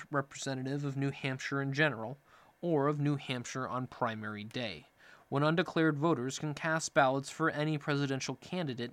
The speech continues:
in either party. The Republicans in the audience seemed more like supporters of the Trump-endorsed candidates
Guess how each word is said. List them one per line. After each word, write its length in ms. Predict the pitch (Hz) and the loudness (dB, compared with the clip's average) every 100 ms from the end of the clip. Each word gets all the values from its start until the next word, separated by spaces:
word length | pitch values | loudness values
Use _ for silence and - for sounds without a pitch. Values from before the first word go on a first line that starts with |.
| - | -8
in 160 | 156 - | -8 -2
either 340 | 127 131 131 | 0 0 -2
party. 460 | - 113 101 - _ _ _ _ _ _ - - - - | -4 -6 -6 -10 _ _ _ _ _ _ -20 -20 -20 -8
The 60 | 127 | 0
Republicans 680 | 139 - 190 202 190 190 175 | 2 4 4 4 2 2 2
in 60 | |
the 120 | 185 143 | 2 2
audience 520 | 113 107 110 - - | 0 -2 -6 -8 -10
seemed 320 | - 143 139 131 | -4 0 2 2
more 260 | 135 151 | 2 2
like 160 | 170 160 | 2 0
supporters 560 | - 151 156 151 143 | -4 -2 -2 -2 -6
of 60 | 139 | -8
the 80 | 139 | -8
Trump-endorsed 920 | - 151 156 - 170 147 123 - - | -2 0 0 0 -2 0 0 -4 -8
candidates 600 | - 139 117 107 107 - | -2 -2 -2 -6 -8 -10